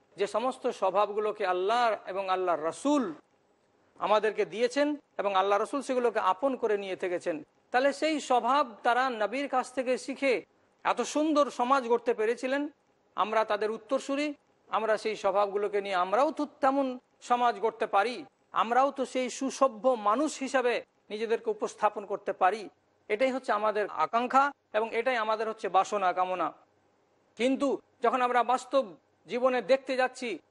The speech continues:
আমরা নজর দিয়ে এদিকে ওদিকে তাকাচ্ছি, তখন দেখা যাচ্ছে যে চিত্রটা সমূলেই আলাদা।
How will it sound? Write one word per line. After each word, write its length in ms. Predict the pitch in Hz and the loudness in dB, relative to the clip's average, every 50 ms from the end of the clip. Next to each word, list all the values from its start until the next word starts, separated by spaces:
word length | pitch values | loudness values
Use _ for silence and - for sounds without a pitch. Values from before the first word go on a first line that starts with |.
| _ - | _ -6
আমরা 240 | 185 202 220 220 | -2 0 0 0
নজর 340 | 202 208 214 190 226 254 240 | 0 0 0 2 4 2 2
দিয়ে 240 | 208 240 240 233 220 | 2 0 0 0 2
এদিকে 340 | - 214 220 240 240 208 240 | 2 0 -2 -2 0 2 2
ওদিকে 320 | 233 226 220 240 208 226 | 2 2 2 0 -2 0
তাকাচ্ছি, 580 | - 208 214 - 254 262 262 - - 262 214 156 - _ _ _ _ | 2 2 2 2 0 -2 -2 -4 -6 -6 -6 -6 -10 _ _ _ _
তখন 220 | - 185 185 208 190 | -6 -6 -4 -2 0
দেখা 240 | 196 196 190 214 202 | 0 0 2 0 0
যাচ্ছে 320 | 208 202 - - - 202 | -2 -2 -4 -4 -6 -4
যে 120 | 185 202 | -4 -6
চিত্রটা 520 | 185 - - 254 - - 240 214 196 214 190 | -6 -8 -10 -10 -4 -2 -2 0 2 0 0
সমূলেই 580 | - - 202 208 208 220 240 269 330 359 381 | 0 -2 -2 -2 -2 -2 -2 -2 -2 -2 0
আলাদা। 480 | - - 220 214 220 208 196 190 170 | 0 2 2 4 4 4 4 2 0